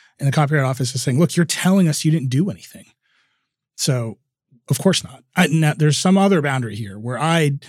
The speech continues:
asked Chat G P T to write the first draft of something and I go and change it a bunch. And now it's some hybrid creation. And I don't think we have an answer to that question yet.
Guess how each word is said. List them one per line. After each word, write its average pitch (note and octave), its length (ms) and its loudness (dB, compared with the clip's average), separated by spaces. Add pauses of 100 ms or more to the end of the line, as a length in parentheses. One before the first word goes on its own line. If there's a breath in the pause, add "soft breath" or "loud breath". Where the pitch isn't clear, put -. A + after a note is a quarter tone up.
(260 loud breath)
asked D#3+ 240 -2
Chat D3 260 -2
G D3 100 0
P C3+ 100 2
T C#3 140 0
to C3+ 80 -4
write B2+ 120 -8
the B2 80 -14
first D3 240 -6
draft C3+ 400 -8
of A#2+ 140 -4
something C3 460 0
and A2+ 120 -4
I C3 120 -4
go B2+ 260 -2
and A2+ 140 -2
change D#3 260 2
it C#3 80 0
a C3 60 -2
bunch. C3 340 -4 (340 soft breath)
And C3 100 0
now C3+ 160 2
it's - 260 -6
some C3+ 140 0
hybrid C3+ 520 0
creation. A#2+ 640 -4
And G#2 100 -8
I B2+ 120 0
don't C3 160 0
think B2 160 -4
we A2+ 80 -2
have G#2 100 -8
an G#2 60 -12
answer G2+ 240 -10
to - 80 -20
that G2 120 -16
question - 300 -12
yet. C3 100 -16